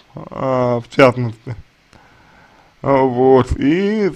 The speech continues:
соответственно, это нужно выяснять, это нужно выяснять и разбирать, потому что, может быть, именно в этом, в этом моменте и кроется, м,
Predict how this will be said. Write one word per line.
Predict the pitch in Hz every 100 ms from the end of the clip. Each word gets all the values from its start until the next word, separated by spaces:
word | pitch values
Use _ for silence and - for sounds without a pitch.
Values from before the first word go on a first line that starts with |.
| -
соответственно, | 160 151 147 170 - 196 185
это | 160 175
нужно | 180 190 185
выяснять, | 175 185 190 202 220 185
это | - - - 165
нужно | 165 160
выяснять | 170 165 165 175 175
и |
разбирать, | 175 175 180 196 196
потому | - - 131 127
что, | 131
может | 135 135
быть, | 139 135
именно | 143 135 127 117
в | 120
этом, | 160 165 185 147 131 120 117 - - - 127 127 135
в |
этом | 139 139 131
моменте | 123 117 127 160 160 139 120 120
и | 117
кроется, | - 165 190 185 170
м, | 135 123 123 120